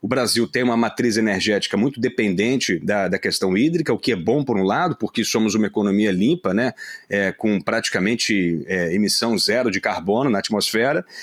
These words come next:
Temos a salvaguarda das termoelétricas, que fazem com que a geração fique mais cara, e é por isso que a bandeira tarifária já tá na bandeira dois Plus, mais Extra, enfim, vai subir ainda mais o valor do quilowatt-hora, né? E não sobe mais pro,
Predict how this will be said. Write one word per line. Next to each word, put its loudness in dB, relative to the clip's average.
Temos 2
a 0
salvaguarda 0
das 0
termoelétricas, 0
que 0
fazem -2
com -2
que 0
a -2
geração 0
fique -6
mais -2
cara, 0
e 2
é -2
por 0
isso -2
que 0
a -2
bandeira 0
tarifária -2
já -2
tá -2
na -2
bandeira -2
dois 0
Plus, 2
mais 0
Extra, -2
enfim, 0
vai 0
subir 0
ainda 2
mais 0
o 0
valor 0
do 0
quilowatt-hora, 2
né? 0
E 0
não 4
sobe 2
mais 2
pro, 2